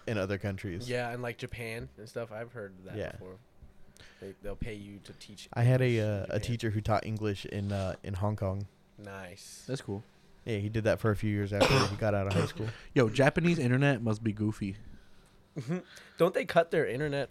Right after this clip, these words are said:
Speaker 2: Oh, they cut their internet off for certain times?
Speaker 1: That's,
Speaker 2: So, I don't
Speaker 1: that's,
Speaker 2: know.
Speaker 1: uh,
Speaker 3: Is that
Speaker 1: that's
Speaker 3: China?
Speaker 2: Is that
Speaker 1: China.
Speaker 2: a, that's China? Oh, yeah. Is
Speaker 3: China would be doing weird shit with the internet. They, they also limit ki-, people's, uh, kids' usage to, like, TikTok and stuff.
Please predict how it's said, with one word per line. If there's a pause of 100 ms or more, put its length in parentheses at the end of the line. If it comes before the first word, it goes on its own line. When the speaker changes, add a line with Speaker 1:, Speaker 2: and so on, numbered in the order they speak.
Speaker 2:
Oh,
they
cut
their
internet
off (160)
for
certain
times?
Speaker 1:
That's,
Speaker 2:
So,
I
don't
Speaker 1:
that's,
Speaker 2:
know.
Speaker 1:
uh,
Speaker 3:
Is
that
Speaker 1:
that's
Speaker 3:
China?
Speaker 2:
Is
that
Speaker 1:
China.
Speaker 2:
a, (160)
that's
China?
Oh,
yeah. (440)
Is
Speaker 3:
China
would
be
doing
weird
shit
with
the
internet.
They, (260)
they
also
limit (200)
ki-,
people's,
uh,
kids'
usage
to,
like,
TikTok
and
stuff.